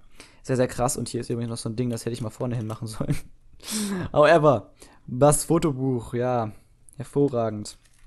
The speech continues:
Gucken wir uns einfach mal so ein bisschen an, was ich hier reingeklebt hab für Bilder.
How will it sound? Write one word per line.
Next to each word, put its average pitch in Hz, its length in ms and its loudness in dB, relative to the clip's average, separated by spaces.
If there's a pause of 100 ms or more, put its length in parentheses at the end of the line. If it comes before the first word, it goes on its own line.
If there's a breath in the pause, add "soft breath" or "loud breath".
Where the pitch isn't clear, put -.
(640)
Gucken 190 160 -2
wir - 20 4
uns 156 80 2
einfach 170 140 0
mal 165 100 4
so 156 80 4
ein - 20 0
bisschen 151 160 -2
an, 143 140 0
was 156 120 6
ich 156 100 -2
hier 143 280 2 (480 loud breath)
reingeklebt 143 460 4
hab 123 100 0
für 123 120 -2
Bilder. 123 340 2